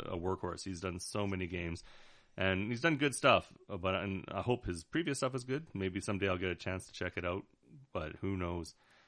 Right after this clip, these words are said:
Um, so the artists for, uh, Race for the Galaxy, uh, for the original, we're just concentrating on the main, um, box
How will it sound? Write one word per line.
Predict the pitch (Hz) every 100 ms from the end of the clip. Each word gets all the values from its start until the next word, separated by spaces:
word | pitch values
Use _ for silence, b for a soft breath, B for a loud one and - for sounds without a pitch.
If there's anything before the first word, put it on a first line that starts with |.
| b b b
Um, | 85 85 85 85 85 82 - _ _ _ - _ -
so | 107
the | 92 95
artists | 104 107 117 - -
for, | 113 107 104 104
uh, | 101
Race | 98 107
for | -
the | 104
Galaxy, | 107 110 - 120 120 117 - 104
uh, | 82 82 85 - -
for | 92
the | 92
original, | 90 101 104 107 113
we're | 101 90
just | 92 - - _ _ - _
concentrating | - 101 - 95 98 92
on | 90
the | 87
main, | 95 95 95 90 - _ _ -
um, | 92 85 82 80 82 95
box | 98 90 98 -